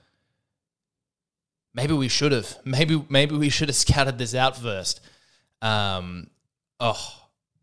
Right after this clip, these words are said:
And then you, and then what you get to see after that is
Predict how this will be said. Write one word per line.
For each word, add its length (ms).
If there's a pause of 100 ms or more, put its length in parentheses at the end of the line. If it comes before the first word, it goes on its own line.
(460)
And 120
then 140
you, 240
and 100
then 140
what 180
you 120
get 180
to 80
see 260
after 460
that 300
is 480